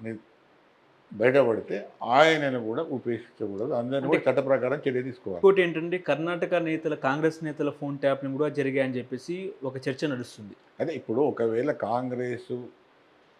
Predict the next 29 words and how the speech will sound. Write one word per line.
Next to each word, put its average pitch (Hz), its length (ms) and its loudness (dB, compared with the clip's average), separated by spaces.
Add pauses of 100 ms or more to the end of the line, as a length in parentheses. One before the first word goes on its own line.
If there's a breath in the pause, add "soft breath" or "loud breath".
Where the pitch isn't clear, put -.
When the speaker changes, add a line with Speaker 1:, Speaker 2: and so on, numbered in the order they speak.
(600)
Speaker 1:
కర్ణాటక 120 480 0
నేతల 110 640 -4 (100)
ఫోన్ 117 200 -6
ట్యాపింగ్ 104 680 -4 (1400)
కూడా 131 280 6
వీళ్ళు 131 400 2
చేసిందని 120 440 -4
బయటపడితే 95 680 -8 (120)
దానికి 131 380 2
కూడా 127 200 -2
సరియైన 120 420 -2
ఆధారాలు 113 480 0
దొరికితే 98 520 -10 (640 soft breath)
అక్కడ 156 280 6
కూడా 165 220 4
ఎవరెవరైతే 147 580 2
ఇన్వాల్వ్ 139 340 -2
అయ్యారో 135 220 -4
వాళ్ళందరి 139 400 0
మీద 135 100 -8
కూడా 160 220 -4
చర్య 117 120 2
తీసుకోవాలి. 90 460 -12
Speaker 2:
బీఆర్ఎస్ను 156 420 6
మళ్ళీ 143 200 -2
టీఆర్ఎస్గా 135 420 2
మార్చే 123 320 -2
అవకాశం 123 380 0
ఉందంటారా? 117 380 -4